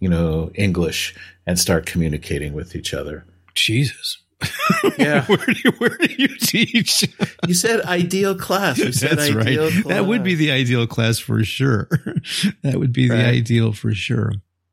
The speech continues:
Speaker 2: Um,
Speaker 1: Well, you know, I have had a couple of those classes.
Speaker 2: Yeah, me too.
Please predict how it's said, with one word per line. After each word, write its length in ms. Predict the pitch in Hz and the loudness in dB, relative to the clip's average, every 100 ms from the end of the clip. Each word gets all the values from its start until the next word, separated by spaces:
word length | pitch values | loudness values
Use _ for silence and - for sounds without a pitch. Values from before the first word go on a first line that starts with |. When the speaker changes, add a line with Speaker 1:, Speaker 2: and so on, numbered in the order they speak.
| - - - - | -20 -20 -20 -4
Speaker 2:
Um, 280 | 139 131 127 | 0 2 2
Speaker 1:
Well, 120 | 202 | 2
you 120 | 220 226 | 0 0
know, 80 | |
I 80 | 220 | 0
have 320 | 226 202 277 208 | 0 0 0 0
had 280 | 165 160 | 0 2
a 60 | 107 | 0
couple 380 | - 107 - 104 | 0 -2 -2 -4
of 80 | 90 | 0
those 220 | 90 87 | -2 -4
classes. 500 | - 69 - - - | -6 -6 -6 -8 -2
Speaker 2:
Yeah, 160 | 220 | 0
me 160 | 214 233 | 2 0
too. 340 | - 214 107 | 0 0 0